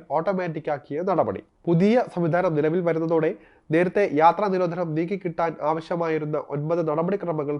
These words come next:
പൂർണ്ണമായും ഇല്ലാതായിട്ടുണ്ട്. രേഖകളുടെ ആവശ്യം ഒഴിവാക്കി നേരത്തെ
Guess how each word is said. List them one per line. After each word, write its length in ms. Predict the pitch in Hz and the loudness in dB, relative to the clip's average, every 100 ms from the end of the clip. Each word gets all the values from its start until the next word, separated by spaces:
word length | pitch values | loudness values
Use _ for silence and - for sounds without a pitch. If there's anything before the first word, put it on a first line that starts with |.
| - | -4
പൂർണ്ണമായും 540 | 180 214 170 151 165 143 | -2 0 0 0 -2 -4
ഇല്ലാതായിട്ടുണ്ട്. 640 | 143 180 143 123 135 117 90 - - - - _ - | 0 2 2 0 -4 -6 -10 -14 -20 -20 -20 _ 2
രേഖകളുടെ 480 | 170 190 190 180 170 165 | 4 4 2 4 6 6
ആവശ്യം 300 | 180 - 170 | 4 -2 0
ഒഴിവാക്കി 480 | 156 165 175 175 247 269 _ _ 151 | 0 4 2 2 -6 -6 _ _ 2
നേരത്തെ 380 | 175 233 233 | 4 4 4